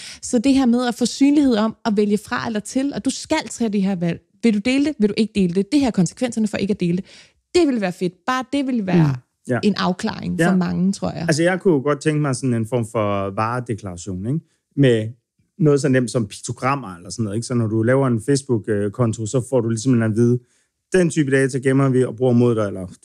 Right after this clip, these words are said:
Speaker 2: du ved, ja, det lyder voldsomt, ikke? Men, <clears throat> "Og den her type data bruger vi," og så videre, og så indsamler vi. Øh, og det vil være sådan, altså, ja, det vil være nemt og svært, ikke? Fordi det bliver nemt nok at opstille de der...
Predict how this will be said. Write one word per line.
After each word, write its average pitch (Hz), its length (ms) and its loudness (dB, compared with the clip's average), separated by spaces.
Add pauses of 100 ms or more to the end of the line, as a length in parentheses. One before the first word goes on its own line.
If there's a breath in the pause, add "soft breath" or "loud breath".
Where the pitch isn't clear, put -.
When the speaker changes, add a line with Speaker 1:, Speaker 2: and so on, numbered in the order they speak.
Speaker 2:
du 104 80 -10
ved, 95 140 -12
ja, 104 140 -8
det 95 100 -10
lyder 104 220 0
voldsomt, 107 360 2
ikke? 190 120 4
Men, 135 180 2 (260)
<clears throat> 156 340 2
"Og 135 100 0
den 156 140 2
her 123 80 0
type 117 220 -4
data 120 260 0
bruger 117 220 0
vi," 120 120 0
og 107 100 -4
så 117 100 -8
videre, 117 200 0
og 113 100 -6
så - 140 -10
indsamler 123 440 0
vi. 101 180 -8 (540)
Øh, 104 360 2 (640)
og 147 140 2
det 170 120 4
vil 190 120 2
være 120 160 -2
sådan, - 180 -14 (400)
altså, 139 280 -2
ja, 139 80 0 (100)
det 139 60 4
vil 131 80 4
være 127 220 2 (120)
nemt 180 280 4
og 131 160 0
svært, 120 300 -2
ikke? 160 120 -4
Fordi 151 140 -2
det 151 60 4
bliver 143 120 4
nemt 190 200 2
nok 139 160 0
at 131 80 -2
opstille 147 400 -2
de 127 80 0
der... 104 500 -2